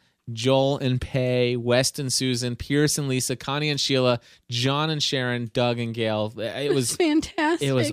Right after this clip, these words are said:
Speaker 1: awesome hanging out with them for an entire week.
Speaker 2: It was so great to be surrounded by like-minded, self-motivated people who want to make a change.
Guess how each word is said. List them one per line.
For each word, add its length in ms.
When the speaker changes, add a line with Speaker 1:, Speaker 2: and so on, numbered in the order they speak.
Speaker 1:
awesome 500
hanging 340
out 140
with 120
them 200
for 140
an 60
entire 440
week. 360
Speaker 2:
It 100
was 140
so 180
great 360
to 160
be 640
surrounded 1080
by 500
like-minded, 1200
self-motivated 1300
people 540
who 140
want 340
to 100
make 380
a 60
change. 960